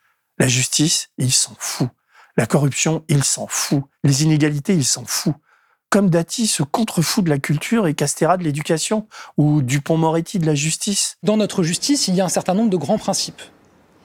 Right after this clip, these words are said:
Speaker 2: Et il y a notamment la présomption d'innocence. Vous l'avez dit, Rachida Dati est mise en examen. Une mise en examen, ça n'est pas une condamnation.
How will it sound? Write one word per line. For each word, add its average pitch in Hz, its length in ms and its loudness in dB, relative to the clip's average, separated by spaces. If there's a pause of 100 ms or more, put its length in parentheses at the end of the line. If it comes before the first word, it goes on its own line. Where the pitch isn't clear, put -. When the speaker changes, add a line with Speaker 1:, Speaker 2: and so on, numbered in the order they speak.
Speaker 2:
Et 190 80 2
il 180 80 4
y 170 80 4
a 165 60 2
notamment 170 440 0 (380)
la 156 80 0
présomption 185 640 -2
d'innocence. 147 680 -2 (640)
Vous 151 60 0
l'avez 135 180 4
dit, 170 260 2 (1080)
Rachida 147 340 2
Dati 147 420 2
est 135 160 0 (400)
mise 175 160 4
en 151 80 2
examen. 139 460 0 (520)
Une 156 80 2
mise 202 160 2
en 196 80 2
examen, 165 360 0
ça 175 100 -4
n'est 151 100 0
pas 190 320 0
une 156 120 -4
condamnation. 156 560 -2